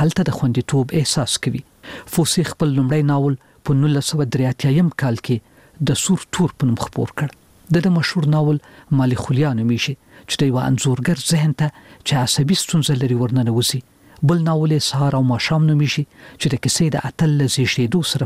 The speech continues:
پیلېږي او د ده د ژوند په وروستۍ ورځ پای ته رسېږي. فوسي په روسش کال له یوې امریکایي رسنۍ سره په مرکه کې وویل چې کله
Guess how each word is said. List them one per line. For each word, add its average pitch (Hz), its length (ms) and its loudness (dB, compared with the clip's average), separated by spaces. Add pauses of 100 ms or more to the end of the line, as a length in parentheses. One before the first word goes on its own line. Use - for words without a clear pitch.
پیلېږي 143 440 2 (400)
او 135 60 2 (120)
د 135 120 0
ده 196 140 2
د 131 160 0
ژوند 131 320 0
په 143 120 0
وروستۍ 143 440 0
ورځ 131 160 -2 (140)
پای 131 180 0
ته 135 140 -2
رسېږي. - 360 -2 (840)
فوسي 151 360 0
په 143 100 0
روسش 156 380 -2
کال 151 160 0 (300)
له 143 100 2
یوې 135 220 0
امریکایي 143 480 0 (100)
رسنۍ 143 380 0
سره 139 240 -2
په 131 120 2
مرکه 127 260 -2
کې - 200 -2
وویل 165 260 2 (400)
چې - 80 -2 (120)
کله 160 160 2